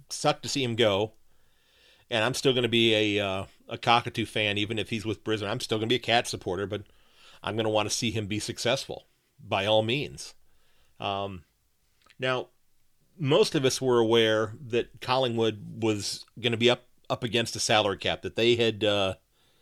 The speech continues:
made some deals that, that had really pinned them up against the wall, if you will. And, uh, I'm really stunned by the way that they've been treating Adam Treloar this past week.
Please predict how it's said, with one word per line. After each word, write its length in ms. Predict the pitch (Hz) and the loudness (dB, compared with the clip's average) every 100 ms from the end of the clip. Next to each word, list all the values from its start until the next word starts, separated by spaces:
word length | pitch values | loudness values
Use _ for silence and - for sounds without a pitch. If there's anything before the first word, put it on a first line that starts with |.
| _ _ | _ _
made 220 | 117 135 | 2 2
some 140 | 131 | 0
deals 340 | 117 127 127 107 | 0 2 4 2
that, 240 | 107 78 | -2 -4
that 160 | 113 104 | -2 -2
had 180 | 110 95 | -2 -6
really 680 | 104 127 160 143 113 101 - _ _ _ _ - _ _ | -4 0 2 2 2 -2 -10 _ _ _ _ -20 _ _
pinned 280 | - 143 131 | -2 0 2
them 180 | 127 120 | 2 2
up 160 | 117 | 0
against 340 | 117 110 104 - | 0 -2 -2 -2
the 60 | |
wall, 340 | 104 110 104 101 | 4 4 4 2
if 100 | - | -2
you 140 | 92 | -6
will. 280 | 82 80 - _ _ _ _ _ _ _ _ _ _ | -4 -6 -8 _ _ _ _ _ _ _ _ _ _
And, 480 | 123 113 107 107 107 | 2 4 4 2 0
uh, 360 | 107 104 101 95 - _ _ _ _ _ _ _ _ _ _ _ _ _ _ _ _ _ _ _ _ _ _ | 0 2 0 -4 -10 _ _ _ _ _ _ _ _ _ _ _ _ _ _ _ _ _ _ _ _ _ _
I'm 220 | 127 147 | 0 0
really 220 | 156 135 | 0 0
stunned 720 | - - - 143 123 98 92 - _ _ _ _ _ _ _ _ _ _ _ _ _ | 0 0 2 2 2 -2 -10 -18 _ _ _ _ _ _ _ _ _ _ _ _ _
by 200 | 107 113 | 0 2
the 80 | 110 | 2
way 200 | 110 113 | 2 2
that 140 | 110 | 0
they've 160 | 120 110 | -2 -2
been 180 | 107 104 | -2 -6
treating 600 | - 123 113 104 95 - | -4 -2 -2 -4 -8 -12
Adam 280 | - 113 113 | -4 -4 -4
Treloar 380 | - 117 113 107 | -4 -2 0 0
this 140 | 95 | -2
past 340 | - 113 90 - | -4 -4 -4 -4
week. 300 | 80 - | -8 -10